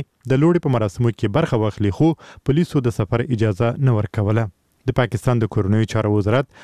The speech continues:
پر خپله ټویټر پاڼه پرون ناوخت لیکلي چې د پاکستان صدراعظم عمران خان لارښوونه کړې چې علي وزیر او محسن داوړ ته د کابل د یو وار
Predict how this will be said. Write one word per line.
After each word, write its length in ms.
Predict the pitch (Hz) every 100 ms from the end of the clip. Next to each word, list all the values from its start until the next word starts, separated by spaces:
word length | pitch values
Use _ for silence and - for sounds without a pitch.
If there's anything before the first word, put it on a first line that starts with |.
| - -
پر 100 | 127
خپله 240 | - 139 131
ټویټر 280 | 120 120 110
پاڼه 220 | 147 160 101 -
پرون 240 | 123 127 117
ناوخت 300 | 107 117 - 101
لیکلي 320 | - 147 147
چې 500 | 147 131 - - -
د 100 | 147
پاکستان 480 | 139 - - 147 139
صدراعظم 400 | 127 117 113 135 131
عمران 280 | 113 113 104
خان 240 | 151 156 104 - 107
لارښوونه 420 | 113 - 107 113 -
کړې 160 | 110 104
چې 60 | 117 101
علي 160 | 101 98
وزیر 280 | 101 143 151 - - 143
او 80 | 139
محسن 320 | 127 - 127 117
داوړ 320 | 117 151 -
ته 120 | 104
د 80 | 107
کابل 300 | 104 104 151 - - - 113
د 100 | 120
یو 100 | 147
وار 120 | 147